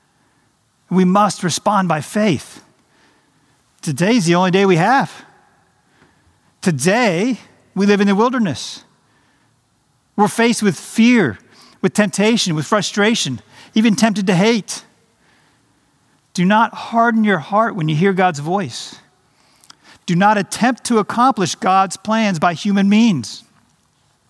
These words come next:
Unite your heart to God and His Word. Trust what He has promised. Please note, this is not a call to passivity. The first generation,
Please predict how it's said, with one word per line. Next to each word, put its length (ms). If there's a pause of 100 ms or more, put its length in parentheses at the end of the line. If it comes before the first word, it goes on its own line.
(240)
Unite 440
your 200
heart 320
to 80
God 420
and 80
His 120
Word. 400 (840)
Trust 540
what 220
He 160
has 140
promised. 640 (1120)
Please 240
note, 220
this 160
is 60
not 160
a 40
call 220
to 100
passivity. 680 (920)
The 80
first 300
generation, 680